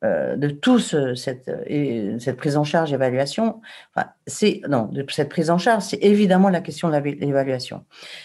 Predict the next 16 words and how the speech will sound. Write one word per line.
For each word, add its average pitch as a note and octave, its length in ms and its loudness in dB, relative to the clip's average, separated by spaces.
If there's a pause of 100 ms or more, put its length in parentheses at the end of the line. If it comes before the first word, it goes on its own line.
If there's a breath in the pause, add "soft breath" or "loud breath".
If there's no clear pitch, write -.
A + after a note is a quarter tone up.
(120)
C'est-à-dire, G3+ 640 4
elles G3+ 120 4
sont-ils G3 600 2
ou F#3 120 6
non F#3 180 8
dangereux ? C#3+ 460 0 (500 soft breath)
Restent-ils G3+ 800 2
ou F3+ 120 6
non F#3 200 8
dangereux ? C#3+ 480 -2 (340 loud breath)
Vont-ils G#3+ 400 4
sortir A3+ 920 -2
pour F#3 280 0
commettre F#3 500 4
un D#3 80 -2
attentat D3+ 640 -2